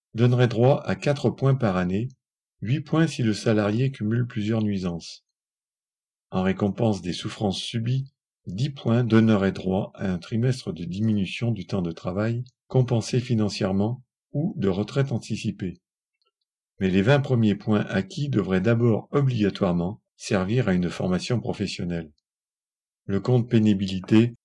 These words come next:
est une vaste fumisterie, mais il a servi à quelque chose, fournir à des dirigeants syndicaux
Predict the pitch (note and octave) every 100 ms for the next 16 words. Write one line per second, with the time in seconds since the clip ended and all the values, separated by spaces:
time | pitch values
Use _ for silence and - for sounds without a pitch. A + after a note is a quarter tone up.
0 | _ - G2 - A2 G2+ A#2 A#2 F#2+ -
1 | A2 G2+ - G2 F#2 E2+ _ _ _ _
2 | - G2 G2+ A2 G#2 A#2 A2+ A2+ A2+ A#2
3 | B2 G#2+ G2+ F#2 D#2+ - _ _ _ -
4 | C3 C3 A#2 F#2+ F#2 F2+ B2+ C3 G#2 F2+
5 | - B2 G2+ - F#2+ F#2+